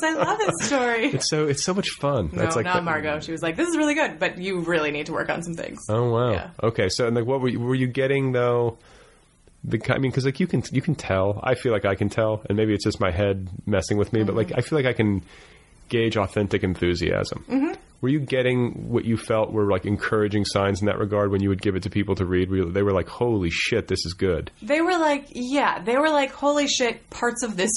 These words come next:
Speaker 1: are really good." It
Speaker 2: Uh-huh.
Speaker 1: was definitely enthusiasm for something about it.
Speaker 2: Uh-huh.
Speaker 1: I think that everybody
Speaker 2: What
Speaker 1: was
Speaker 2: was the
Speaker 1: also
Speaker 2: something?
Speaker 1: thinking,
Speaker 2: What
Speaker 1: I
Speaker 2: w-
Speaker 1: don't know. I think maybe that it was,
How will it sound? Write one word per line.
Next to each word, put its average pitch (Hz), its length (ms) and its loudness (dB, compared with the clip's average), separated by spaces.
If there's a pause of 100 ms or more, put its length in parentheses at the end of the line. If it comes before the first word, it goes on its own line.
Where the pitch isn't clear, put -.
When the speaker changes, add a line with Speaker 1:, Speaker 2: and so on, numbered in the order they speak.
Speaker 1:
are 196 80 0
really 185 320 -2
good." 160 240 -4
It - 80 -4
Speaker 2:
Uh-huh. 208 120 4
Speaker 1:
was - 200 2
definitely 269 600 0
enthusiasm 196 720 -2
for 170 360 -6 (220)
something 226 480 -2
about - 400 -2
it. - 200 -12 (140)
Speaker 2:
Uh-huh. 92 300 2 (100)
Speaker 1:
I 220 100 0
think 233 200 -2
that 233 120 0
everybody 185 720 0
Speaker 2:
What 143 140 2
Speaker 1:
was 156 100 2
Speaker 2:
was - 20 -2
the - 60 0
Speaker 1:
also 143 220 2
Speaker 2:
something? 95 320 0
Speaker 1:
thinking, 190 220 -2 (120)
Speaker 2:
What - 120 2
Speaker 1:
I - 20 4
Speaker 2:
w- - 20 4
Speaker 1:
don't 466 160 0 (140)
know. 202 40 2
I 202 100 0
think 320 180 -2
maybe 330 200 4
that 226 220 0
it 196 140 -4
was, 202 140 -2